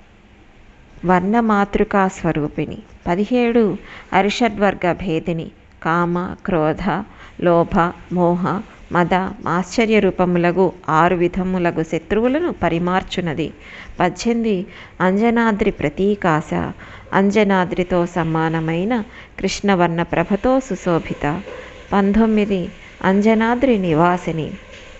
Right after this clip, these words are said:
అంజనాద్రి యందు నివసించు దేవి. అదితిశ్చాజప విద్యాప్యరవింద నిభేక్షణ,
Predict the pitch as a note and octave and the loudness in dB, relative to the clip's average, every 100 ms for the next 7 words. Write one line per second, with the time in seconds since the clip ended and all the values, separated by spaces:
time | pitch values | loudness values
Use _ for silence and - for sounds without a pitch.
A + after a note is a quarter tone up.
0 | - - G#3 A3 G#3+ G3+ E3 F3+ F3+ F#3+ | -6 0 2 4 4 4 2 2 2 2
1 | C4 C4+ - F3+ F3 G3 A#3 A#3 A3+ C#3 | 0 -2 -2 -4 -2 0 0 0 -2 0
2 | E3+ D#3 D#3 C#3 - - - - - - | 2 2 0 -4 -10 -18 -20 -20 -20 -20
3 | - - - F#3+ G#3 G#3+ A3+ - - G3 | -20 -18 -2 0 0 -2 -4 -6 -2 0
4 | F3+ F#3+ F3+ G3 G#3 F#3+ E3 - - G3+ | 2 2 0 0 0 0 -2 -4 0 2
5 | G3+ G3 F#3+ F#3 F#3+ F3+ F3+ G#3 F#3+ D#3+ | 2 0 2 4 2 0 0 0 0 -2
6 | F#3 F#3+ F#3 F#3 - F#3+ F3 G#3+ | 0 0 0 -4 -4 -2 -2 -4